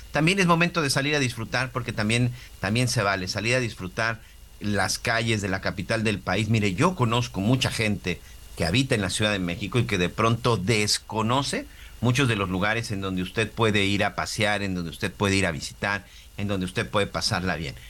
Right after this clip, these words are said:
Por ejemplo, si usted el día de ayer llegó a la Ciudad de México por primera vez o no ha recorrido todo,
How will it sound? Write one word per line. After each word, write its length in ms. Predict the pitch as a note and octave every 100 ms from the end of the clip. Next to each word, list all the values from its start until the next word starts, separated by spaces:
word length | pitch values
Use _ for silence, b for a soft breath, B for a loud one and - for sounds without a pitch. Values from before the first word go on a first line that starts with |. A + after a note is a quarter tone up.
| B -
Por 140 | A2+
ejemplo, 560 | A2+ D#3+ C#3 A#2+ F#2+ - - - -
si 240 | - B2+
usted 460 | B2 - E3+ D#3+ C3 -
el 160 | A#2+
día 160 | A#2 D3+
de 80 | C#3
ayer 300 | A2 C3+ B2
llegó 200 | A#2 B2+
a 40 |
la 100 | C#3
Ciudad 240 | C3 A#2+ B2+
de 80 |
México 580 | A2+ A#2+ B2 B2 - G#2+
por 160 | G2+ G2+
primera 380 | G#2 G#2 A2+ G#2+
vez 400 | A#2 A#2+ A#2+ -
o 340 | A2+ G#2+ G#2+
no 320 | A2+ B2 C3 B2+
ha 100 | C3
recorrido 600 | B2 A#2+ G2+ A#2+ A#2 G#2+
todo, 340 | A#2+ B2+ F3